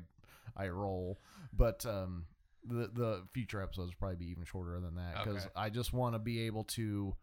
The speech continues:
Speaker 1: take a song, like, if I'm listening to a playlist or something, like, the radio, and I just, something, you know, strikes me and I'm like, "That's really neat." Like, and, and I'm not gonna do, like, a huge in-depth, you know,
Speaker 2: Deep dive on
Speaker 1: deep
Speaker 2: it.
Speaker 1: dive and learn the history of every person that ever touched it or whatever. I just wanna,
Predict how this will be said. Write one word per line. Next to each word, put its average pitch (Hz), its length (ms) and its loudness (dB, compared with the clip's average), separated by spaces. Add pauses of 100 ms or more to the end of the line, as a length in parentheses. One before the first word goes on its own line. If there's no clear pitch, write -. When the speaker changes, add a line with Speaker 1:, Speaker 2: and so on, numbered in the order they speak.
(160)
Speaker 1:
take 139 240 4
a - 40 -2
song, 123 380 2
like, 107 140 -2
if 92 80 -6
I'm 98 140 -2
listening 104 380 -2
to 92 60 -2
a 87 60 -4
playlist 101 580 6
or 90 120 -4
something, 92 480 -4
like, 92 280 -6
the 90 80 -6
radio, 92 460 -2
and 92 80 -2
I 87 40 -4
just, 92 200 -6 (340)
something, 113 520 -2 (240)
you 127 80 2
know, 107 200 0
strikes 120 420 2
me 123 100 0
and 110 80 -2
I'm 101 60 -2
like, 98 140 -6
"That's 196 200 -4
really 104 260 4
neat." 123 280 2
Like, 98 320 -4
and, 107 220 -2 (140)
and 117 100 0
I'm 117 140 2
not 131 200 2
gonna 127 160 4
do, 127 260 4
like, 120 180 2
a 101 40 -4
huge 120 580 2 (360)
in-depth, 110 640 0 (420)
you 110 160 0
know, 95 220 0
Speaker 2:
Deep 92 180 -2
dive 101 260 -4
on - 40 -6
Speaker 1:
deep 120 160 0
Speaker 2:
it. 101 40 -6
Speaker 1:
dive 107 500 2
and 98 260 -2 (340)
learn 113 340 2
the 98 80 0
history 107 460 0
of 101 100 0
every 101 220 0
person 101 420 10
that 98 80 0
ever 95 160 0
touched 101 400 -2
it 98 80 2
or 98 120 0
whatever. 95 420 0
I 92 60 -2
just 98 220 -4
wanna, 101 240 -2